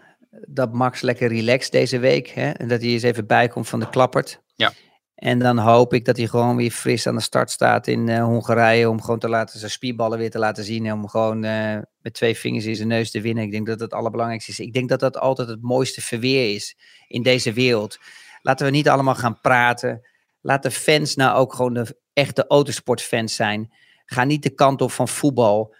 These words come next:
Speaker 1: met haat en nijd. Weet je, elke coureur, eh, eh, moet gewoon, eh, eh, eh, ja, weet je, gesteund worden. Ehm,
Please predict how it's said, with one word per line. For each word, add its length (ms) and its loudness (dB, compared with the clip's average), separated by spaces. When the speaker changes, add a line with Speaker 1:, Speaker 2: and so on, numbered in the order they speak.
Speaker 1:
met 140 -4
haat 400 2
en 160 -2
nijd. 440 0
Weet 140 -6
je, 260 0
elke 320 2
coureur, 720 2
eh, 220 -2
eh, 80 -2
moet 220 -2
gewoon, 280 0
eh, 500 -2
eh, 520 0
eh, 80 -10
ja, 180 -4
weet 160 -10
je, 140 -2
gesteund 520 2
worden. 380 2
Ehm, 580 4